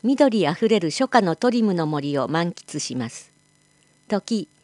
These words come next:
六月十一日日曜日、午前八時三十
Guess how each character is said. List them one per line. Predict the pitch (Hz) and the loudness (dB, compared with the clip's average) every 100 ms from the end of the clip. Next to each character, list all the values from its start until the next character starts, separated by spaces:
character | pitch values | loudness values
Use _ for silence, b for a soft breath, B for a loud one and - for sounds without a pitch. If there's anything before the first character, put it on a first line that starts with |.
| _ - | _ -4
六 | 202 285 269 | -2 0 0
月 | 262 254 | 0 0
十 | 202 233 | 0 2
一 | 226 208 - | 2 -2 -4
日 | 196 175 - 160 - | -4 -4 -6 -8 -6
日 | 165 175 233 247 | -8 -6 0 2
曜 | 214 147 | 2 0
日、 | - - b b b - | -6 -16 b b b -2
午 | 254 262 | 0 4
前 | 240 180 | 2 2
八 | 156 - 233 | -4 -4 -4
時 | 170 | -2
三 | 208 208 | 0 0
十 | 202 | 0